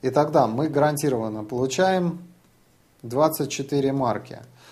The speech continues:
То есть это половина, а, половина от необходимых марок для того, чтобы сдать экзамен.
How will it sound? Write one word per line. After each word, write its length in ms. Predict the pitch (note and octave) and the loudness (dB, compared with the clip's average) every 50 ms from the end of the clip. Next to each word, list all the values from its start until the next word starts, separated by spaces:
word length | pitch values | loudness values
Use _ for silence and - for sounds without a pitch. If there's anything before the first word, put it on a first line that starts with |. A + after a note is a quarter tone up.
| - _ _ - | -20 _ _ -2
То 100 | C3 B2+ | 0 0
есть 220 | A#2 A2 A#2+ D3+ | 0 0 0 0
это 180 | D3+ D#3 D#3 C#3 | 0 2 2 0
половина, 760 | - - D3 D3 D3 D#3 D3+ D#3+ D#3+ D3+ C3+ B2 A#2+ A2 G#2+ | -2 0 2 4 4 4 4 4 2 0 -2 -2 -2 -4 -4
а, 1200 | G#2+ - - - A2 A2+ A2+ A2 A2 A2 A2 A2 A2 G#2+ G#2+ G#2+ G#2+ G#2 G#2 G#2 G#2 G2 - - - - - - _ _ _ _ - - _ _ _ _ _ _ _ _ _ - | -4 -4 -6 -6 -6 -4 -2 -2 -2 -2 -2 -2 -2 -2 -2 -2 -2 -2 -2 -4 -4 -6 -8 -12 -16 -20 -20 -20 _ _ _ _ -20 -20 _ _ _ _ _ _ _ _ _ 0
половина 680 | B2+ B2+ C#3+ D3 D3+ D3+ C#3 A#2+ A2 G#2+ G2 - - - - - _ _ _ _ _ _ _ _ _ _ - - - - - - - | 2 2 2 2 2 0 -2 -2 -2 -4 -6 -8 -12 -16 -20 -20 _ _ _ _ _ _ _ _ _ _ -20 -20 -20 -20 -20 -10 -6
от 160 | - A#2 A#2+ | -4 -4 -2
необходимых 720 | C3 C3+ C3 C3 - - C3+ C3 C3 C#3 B2+ A#2+ A2+ A#2+ C3 | 0 0 0 0 0 2 0 0 2 0 -2 -2 -4 -4 -2
марок 360 | D3 E3 F3+ F3 E3 C#3 B2+ | 2 2 4 4 2 0 -2
для 140 | A2+ A#2 A2+ | -4 -6 -4
того, 300 | A2+ A#2 A#2 C3 D#3 D3+ | -2 -2 -2 -2 -4 -6
чтобы 260 | - - B2 A2+ A#2+ | -6 -6 -6 -6 -6
сдать 300 | A2 A2+ B2+ B2+ A#2+ B2+ | -4 -2 -2 -4 -4 -6
экзамен. 440 | A#2 A2+ A2+ A2+ G2+ - - - | -8 -6 -6 -6 -6 -8 -10 -14